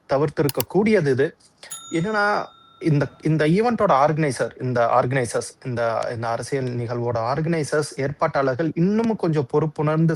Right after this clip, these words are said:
செயல்பட்டிருக்கணுங்கிறது தான், ஆ, என்னோட பார்வையா இருக்கு. ஏன்னா, அந்த கட்சி தொண்டர்கள் ரொம்ப அன்ரூலியா பிஹேவ் பண்றாங்க. இது முதல் டைம்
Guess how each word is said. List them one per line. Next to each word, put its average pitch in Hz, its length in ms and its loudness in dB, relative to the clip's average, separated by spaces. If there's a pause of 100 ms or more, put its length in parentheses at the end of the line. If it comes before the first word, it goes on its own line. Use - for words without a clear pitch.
செயல்பட்டிருக்கணுங்கிறது 127 920 -2
தான், 123 300 0 (720)
ஆ, 120 200 0
என்னோட 117 360 0
பார்வையா 131 320 4
இருக்கு. 135 400 -2
ஏன்னா, 151 240 2
அந்த 147 200 2
கட்சி 160 320 -4
தொண்டர்கள் 180 500 4
ரொம்ப 175 480 2
அன்ரூலியா 151 380 4
பிஹேவ் 131 260 0
பண்றாங்க. 120 320 -2
இது 113 100 -4
முதல் 135 260 -2
டைம் 175 200 -2